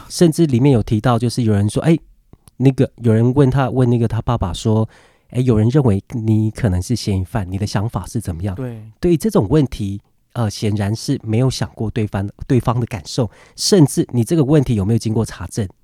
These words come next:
Speaker 1: 对，
Speaker 2: 嗯。
Speaker 1: 那你没有想到这个东西对，呃，受访者带来什么样的影响，这个其实都是一个，呃，很基本的采访的礼节，或者说采访要注意的，呃，这个尊重的部分。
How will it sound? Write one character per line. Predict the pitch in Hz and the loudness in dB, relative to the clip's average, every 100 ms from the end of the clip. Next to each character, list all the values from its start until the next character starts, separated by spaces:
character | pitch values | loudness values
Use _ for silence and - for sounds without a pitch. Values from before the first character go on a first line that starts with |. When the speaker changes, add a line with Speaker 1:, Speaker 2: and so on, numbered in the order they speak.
| _ _ _ _ - | _ _ _ _ -6
Speaker 1:
对， | 135 117 | -4 -4
Speaker 2:
嗯。 | 107 104 - | -12 -16 -2
Speaker 1:
那 | 185 | 2
你 | 160 | 4
没 | 117 | 4
有 | 151 | 4
想 | 135 90 | 2 0
到 | 127 | 0
这 | 143 | 0
个 | 127 | -2
东 | 127 123 | 0 -2
西 | 120 | -2
对， | - 139 110 - _ _ _ | 0 0 0 -6 _ _ _
呃， | 123 104 95 82 - - _ _ _ _ | -4 -2 -2 -8 -12 -20 _ _ _ _
受 | - 143 | 0 2
访 | 117 104 | 2 -2
者 | - - - | -6 -10 -4
带 | 151 | -2
来 | 98 | -2
什 | - 92 | -4 -2
么 | |
样 | 113 | -2
的 | 113 | -2
影 | 107 101 | -2 -2
响， | 107 - 90 _ _ _ _ | -2 -6 -8 _ _ _ _
这 | 185 | 0
个 | 175 | 2
其 | - 127 | 0 -4
实 | 123 | -4
都 | 127 | -4
是 | 120 123 | -2 -4
一 | 113 | -4
个， | 117 98 - _ _ - | -2 -4 -8 _ _ -10
呃， | 117 | -6
很 | - 104 92 | -4 -4 -6
基 | - - 220 | -8 -4 0
本 | - 98 90 | 2 0 -2
的 | 98 82 _ _ _ _ | -8 -8 _ _ _ _
采 | - 110 | -6 -4
访 | - 101 82 | -2 -4 -4
的 | 104 - | -8 -8
礼 | 113 104 87 | -6 -6 -6
节， | - 95 90 | -10 -8 -4
或 | 139 | -2
者 | 113 98 | 0 -2
说 | 110 107 | -4 -6
采 | - 101 | -6 -6
访 | 107 104 | -6 -4
要 | 110 107 | -4 -4
注 | - 110 | -4 -4
意 | 107 | -4
的， | 95 90 _ _ - | -6 -10 _ _ -12
呃， | 104 90 | -6 -6
这 | - | -4
个 | 110 | -6
尊 | - 113 | -2 -2
重 | 117 117 | 0 -2
的 | 92 | -2
部 | 110 98 | -4 -6
分。 | - 95 | -6 -8